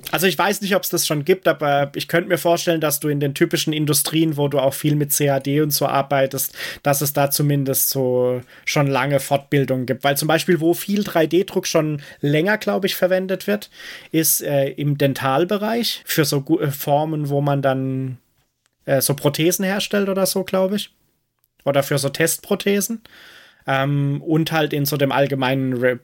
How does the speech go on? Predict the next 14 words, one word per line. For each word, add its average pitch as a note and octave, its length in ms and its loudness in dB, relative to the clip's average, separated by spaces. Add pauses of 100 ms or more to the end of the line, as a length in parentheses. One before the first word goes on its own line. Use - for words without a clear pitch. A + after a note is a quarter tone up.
(120)
Prototyping-Bereich, C3 1120 0
also B2 220 0
wo C3 60 -2
du B2 80 -2
so B2+ 120 2
Produkt-Prototyping B2 1160 -2
machst, A#2 300 -2
da A2+ 100 4
ist B2+ 140 0
drei B2 200 0
D-Druck A#2+ 480 -2
auch A#2 220 -4
recht A#2+ 220 -4
groß. - 400 -10